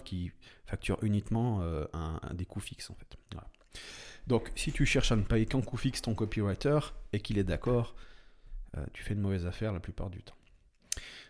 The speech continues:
Donc, euh, je disais,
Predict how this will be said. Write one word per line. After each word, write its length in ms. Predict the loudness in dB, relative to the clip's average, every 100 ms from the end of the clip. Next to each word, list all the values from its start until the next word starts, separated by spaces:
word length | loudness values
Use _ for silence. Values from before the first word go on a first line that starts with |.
| -4
Donc, 440 | 4 6 6 -2 -2
euh, 540 | 4 6 6 6 6 4 2 0 -2 -2 -4 -6 -6 -6 -4 -6 -6 -10 -4
je 120 | 2
disais, 380 | 4 4 2 -2